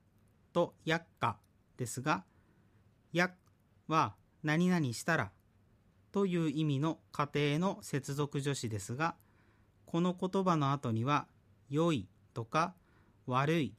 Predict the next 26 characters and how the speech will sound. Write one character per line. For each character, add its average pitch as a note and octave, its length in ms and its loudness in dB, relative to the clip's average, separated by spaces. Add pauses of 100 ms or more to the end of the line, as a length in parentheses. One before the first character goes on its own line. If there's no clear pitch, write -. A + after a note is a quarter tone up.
(260)
と D3 120 -2
い D#3 100 0
う F3 140 0
価 D3+ 220 -6
値 - 120 -6
判 F3+ 300 4
断 C#3+ 220 2
の G3 120 0
言 C#3+ 260 -2
葉 D3+ 120 0
が G3 140 0
使 - 240 -2
わ B2 100 0
れ A2 80 -2
ま G#2 160 -2
す。 - 180 -16 (1400)
例 F3 260 4
文 F3+ 400 4
二 F#3+ 240 4 (300)
に E3 100 2
も C#3+ 220 2
あ C#3+ 40 2
る C3+ 120 0
よ A#2 200 -2
う B2 40 -2
に、 E3+ 240 0